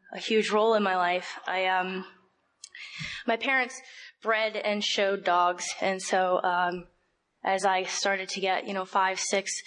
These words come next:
years old, I started to show the puppies and train the puppies and work with the puppies. And, um, and so when the,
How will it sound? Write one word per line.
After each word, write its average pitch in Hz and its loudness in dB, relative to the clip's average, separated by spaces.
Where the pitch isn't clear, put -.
years 202 2
old, 240 4
I 190 -2
started 190 -2
to 196 0
show 190 -2
the 185 -8
puppies 202 -2
and 190 -4
train 196 0
the 202 2
puppies 190 0
and 196 2
work 185 0
with 196 -2
the 196 -4
puppies. 185 0
And, 175 -2
um, 185 0
and 214 2
so 208 4
when 202 4
the, 196 2